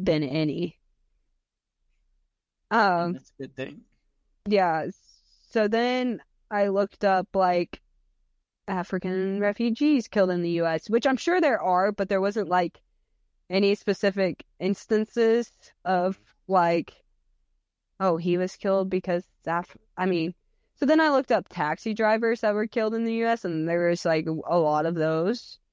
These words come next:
Speaker 1: Mostly, like, robberies where they immediately catch the person.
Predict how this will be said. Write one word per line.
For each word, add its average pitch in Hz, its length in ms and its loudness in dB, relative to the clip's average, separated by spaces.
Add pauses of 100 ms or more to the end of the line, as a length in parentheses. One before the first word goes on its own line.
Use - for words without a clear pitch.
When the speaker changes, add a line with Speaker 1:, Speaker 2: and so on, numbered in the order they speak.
(420)
Speaker 1:
Mostly, 220 540 2
like, 180 260 2
robberies 180 560 0
where 170 140 0
they 170 160 0
immediately 165 540 0
catch - 340 -4
the 165 80 -8
person. 175 560 -2